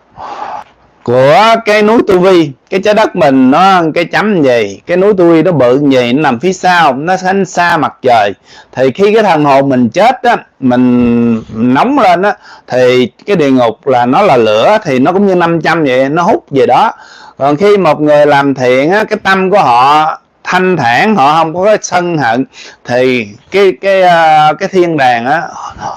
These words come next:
hút họ về trển. Cái thân hồn mình nó nhẹ, nó y như cái bong bóng nha quý vị, cái hồn mình như bong bóng. Người của mình ở dưới thế gian tiền bạc nhiều quá, suy nghĩ con cái nhiều quá, bạn bè nhiều quá,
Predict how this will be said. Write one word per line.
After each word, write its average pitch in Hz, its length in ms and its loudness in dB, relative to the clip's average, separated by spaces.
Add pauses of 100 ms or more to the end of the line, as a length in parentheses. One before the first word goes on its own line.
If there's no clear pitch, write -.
(140)
hút - 280 -4
họ 120 220 0
về 120 200 0
trển. 127 320 -4
Cái 208 100 -2
thân 160 100 0
hồn 123 260 0
mình 120 160 0
nó 190 80 0
nhẹ, 120 380 -2 (320)
nó 277 80 0
y 226 120 4
như 196 180 2
cái 208 120 2
bong 190 200 0
bóng 180 180 2 (140)
nha 190 80 2
quý 202 140 4
vị, 147 200 2
cái 175 80 0
hồn 147 200 2
mình 143 100 0
như 151 80 0
bong 170 220 0
bóng. 208 300 0 (640)
Người 143 320 2
của 175 100 2
mình 147 320 0
ở 143 100 2
dưới 214 200 2
thế 220 140 2
gian 180 360 2
tiền 139 340 0
bạc 131 260 2
nhiều 135 340 0
quá, 226 560 2
suy 185 220 0
nghĩ 151 340 0
con 170 400 0
cái 196 280 -4
nhiều 123 320 0
quá, 180 340 0
bạn 139 320 -2
bè 127 220 0
nhiều 123 260 0
quá, 185 280 0